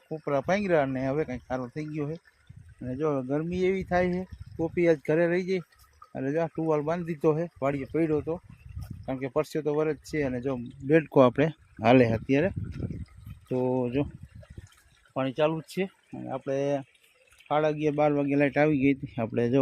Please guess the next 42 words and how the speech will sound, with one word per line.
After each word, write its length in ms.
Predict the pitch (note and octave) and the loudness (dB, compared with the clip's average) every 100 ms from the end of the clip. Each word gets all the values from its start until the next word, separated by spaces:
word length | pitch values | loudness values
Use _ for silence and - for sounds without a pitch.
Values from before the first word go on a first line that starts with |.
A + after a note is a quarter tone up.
| B2+ | 4
ઓલા 200 | C3 B2 | 2 0
છેડેથી 420 | - B2+ A#2 - | 0 0 0 -2
ચાલુ 220 | C3 B2 A#2+ | -2 0 2
કરી 200 | C#3 C3 | 2 2
દીધું 240 | B2 C3 | 0 -2
હતું 100 | A#2+ | 0
પાવાનું. 360 | B2+ B2+ C3 D3+ _ _ - _ | 2 2 0 -4 _ _ -20 _
અને 100 | A#2+ | -2
હમણાં 260 | A#2+ B2 A2+ | 0 0 0
પાતા 340 | - C#3+ D#3 | 0 2 6
આવી 180 | C#3 C#3+ | 6 6
ગઈ. 180 | C3+ D#3 - _ _ - | 2 -4 -10 _ _ -8
અને 100 | B2 | -2
અત્યારે 320 | B2 B2+ C3 | 0 2 4
આ 280 | C3 C3 B2+ - - | 6 6 2 -2 -4
બપોરે 320 | C3 C3+ B2+ | -2 2 2
ઘડીક 240 | C3 C3+ - - - - - | 4 2 -2 -12 -16 -14 -2
આરામ 180 | C#3 C#3+ | 4 4
કરવા 220 | C3+ C3+ C3 | 6 6 8
વહી 220 | D3 D3+ | 6 6
ગયા 140 | E3 | 4
હતા, 180 | D#3+ F3+ - - | 4 2 0 2
ચાર 140 | C#3 C#3 | 4 4
પાંચ 140 | C3 | 4
લીટા 280 | C3+ C#3+ C3+ C3 - - - - - - - - - | 4 4 4 4 -2 -10 -14 -16 -16 -20 -20 -20 2
મૂકીને. 340 | D#3 D3+ C#3+ C3+ - - - - - _ _ - | 4 6 4 2 -4 -16 -16 -20 -20 _ _ -2
તો 40 | |
હવે 260 | B2+ C3 C3 B2+ - | 2 4 2 0 0
ત્રણ 180 | D#3 D#3+ | 6 8
લીટા 240 | C#3+ C3 C3+ | 8 6 4
બાકી 280 | D#3+ E3+ | 4 4
રહ્યા, 240 | E3+ D#3 A#2+ | 4 6 6
ત્રણ 160 | D3+ D3+ | 8 8
ઓલી 280 | D3 D3 | 8 6
બાજુના 280 | C3+ B2+ A#2+ | 4 2 2
ભરાઈ 360 | A2 D3+ E3 D3+ | 4 6 6 6
ગયા 120 | D3+ | 4
હતા. 180 | D3 D#3 _ _ - - - | 4 0 _ _ -18 -10 0
અને 100 | B2 | 2
આમાં 260 | B2+ C3 A#2+ | 4 4 4
જો 100 | C#3+ | 2
ખડે 340 | - D3+ D3+ | 4 4 4